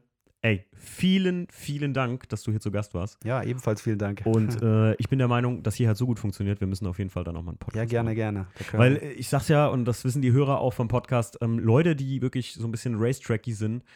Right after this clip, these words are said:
Speaker 1: ähm, die wirklich, m, einfach was erzählen oder gerne was <laughs> erzählen, die sind selten einfach, weil einfach die meisten Leute einfach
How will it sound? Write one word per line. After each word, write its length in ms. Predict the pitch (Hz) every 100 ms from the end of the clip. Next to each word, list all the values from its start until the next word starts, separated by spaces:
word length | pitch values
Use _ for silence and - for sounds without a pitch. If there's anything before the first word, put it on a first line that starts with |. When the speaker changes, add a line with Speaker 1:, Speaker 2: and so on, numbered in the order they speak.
| - _ _
Speaker 1:
ähm, 540 | 117 113 113 113 113 104
die 160 | 104 104
wirklich, 380 | - 113 - -
m, 340 | - 104 98 - - -
einfach 260 | 120 127 -
was 640 | - - - - - 120 113
erzählen 340 | - 147 139
oder 160 | 123 113
gerne 180 | 135 123
was 100 | 113
<laughs> 60 | - - 151
erzählen, 20 | -
die 280 | 175 - 208
sind 180 | 208
selten 340 | 185 202 330 -
einfach, 340 | 95 92 120 - - - -
weil 300 | 101 135 151
einfach 300 | 143 147 143
die 100 | 135
meisten 260 | 135 151 147
Leute 240 | 135 139
einfach 180 | 123